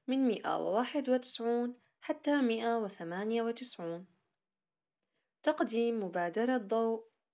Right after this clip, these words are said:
بصوت إيمان صوفان. الميم.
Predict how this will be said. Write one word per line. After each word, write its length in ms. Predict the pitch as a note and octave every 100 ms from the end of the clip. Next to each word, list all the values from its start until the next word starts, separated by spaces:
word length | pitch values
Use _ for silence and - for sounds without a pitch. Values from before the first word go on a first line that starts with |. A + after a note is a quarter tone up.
| _ -
بصوت 580 | C#4+ - A#3+ A#3+ B3 - _ -
إيمان 340 | F#3 G3 A3+
صوفان. 580 | A3+ A#3+ - E3 E3 F#3+ _ _ _ _ _ _ _ _ _ _ _ _ _ _ _ _ _ _ _ _ _ _ _ _ _ _ _ _ -
الميم. 480 | C#4 G#3 F3 F3